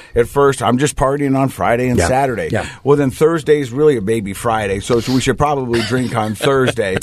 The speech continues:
Speaker 2: Yeah.
Speaker 1: And then, you know, Sunday is football all day, and, you know, it's the last free day before we have to start the week again, so
Speaker 2: Right.
Speaker 1: now we'll start drinking on
Speaker 2: Right.
Speaker 1: Sunday. But then there's Taco Tuesday, and you can't have tacos without beer.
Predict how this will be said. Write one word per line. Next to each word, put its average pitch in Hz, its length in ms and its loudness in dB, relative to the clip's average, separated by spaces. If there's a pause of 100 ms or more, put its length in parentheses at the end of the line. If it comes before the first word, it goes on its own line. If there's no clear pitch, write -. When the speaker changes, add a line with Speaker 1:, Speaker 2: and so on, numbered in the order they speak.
(120)
Speaker 2:
Yeah. 139 140 2
Speaker 1:
And 160 160 2
then, 175 100 0
you 175 60 0
know, 156 100 2
Sunday 165 560 0
is 131 160 0
football 143 460 2
all 101 180 -2
day, 107 440 -2
and, 120 140 2
you 131 60 2
know, 127 140 0
it's 135 120 -2
the 127 80 0
last 147 360 -2
free 147 180 0
day 139 160 4
before 127 240 0
we 131 60 4
have 127 100 0
to 101 60 -14
start 117 220 0
the 113 60 -6
week 127 220 -4
again, 107 240 -4
so - 100 -2
Speaker 2:
Right. - 80 2
Speaker 1:
now 160 120 4
we'll 165 100 2
start 131 200 -2
drinking 120 260 -4
on 101 100 -6
Speaker 2:
Right. 95 100 -6
Speaker 1:
Sunday. 117 320 2 (300)
But 139 140 -4
then 196 140 2
there's 175 140 -2
Taco 143 360 -4
Tuesday, 90 680 -6
and 110 120 -10
you 160 160 -2
can't 151 180 -2
have 113 160 -6
tacos 131 400 -2
without 95 340 -6
beer. 107 360 -6